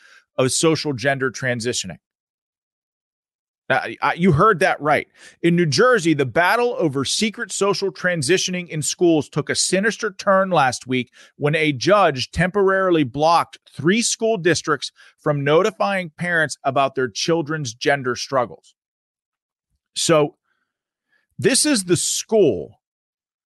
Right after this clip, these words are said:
effectively stepping in as a parent and deciding for your child what is best. Now, these ra-, crazy mouth-breathing radical leftists would say,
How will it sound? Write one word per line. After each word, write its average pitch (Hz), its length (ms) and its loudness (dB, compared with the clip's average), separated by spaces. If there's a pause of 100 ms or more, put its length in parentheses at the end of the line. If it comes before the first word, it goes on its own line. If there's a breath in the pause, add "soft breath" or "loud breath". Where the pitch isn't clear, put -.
(540)
effectively 170 800 2 (640)
stepping 202 560 0
in 180 340 -2 (100)
as 143 200 2
a 131 80 4
parent 131 600 -2
and 143 160 -4
deciding 180 640 2
for 165 260 -2
your 139 160 -2
child 151 540 0
what 131 140 -2
is 110 100 -6
best. - 520 -4 (340)
Now, 135 280 0 (160)
these 156 320 0 (160)
ra-, 170 280 0 (100)
crazy 185 480 -2
mouth-breathing 156 880 0
radical 147 560 0
leftists 160 640 -2
would 123 200 -4
say, 123 640 0